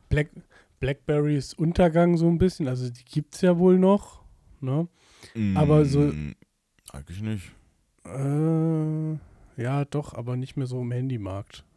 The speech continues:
Speaker 1: Also sie machen jetzt irgendwas mit Security.
Speaker 2: Äh,
Speaker 1: Internet.
Speaker 2: echt?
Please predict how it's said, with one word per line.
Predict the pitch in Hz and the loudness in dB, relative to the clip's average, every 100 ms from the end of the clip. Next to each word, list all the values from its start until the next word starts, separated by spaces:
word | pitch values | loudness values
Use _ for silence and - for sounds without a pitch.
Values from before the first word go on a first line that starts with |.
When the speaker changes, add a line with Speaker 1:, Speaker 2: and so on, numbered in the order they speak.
| - | -14
Speaker 1:
Also | 123 120 117 113 | -12 -10 -10 -10
sie | 117 | -8
machen | 117 123 | -8 -8
jetzt | 123 - | -8 -8
irgendwas | 120 110 113 | -10 -10 -10
mit | 104 | -14
Security. | - - 101 98 - 101 - _ _ _ _ _ | -14 -14 -12 -12 -14 -18 -20 _ _ _ _ _
Speaker 2:
Äh, | 107 110 | -14 -12
Speaker 1:
Internet. | 107 107 104 | -10 -8 -8
Speaker 2:
echt? | 220 - | -8 -14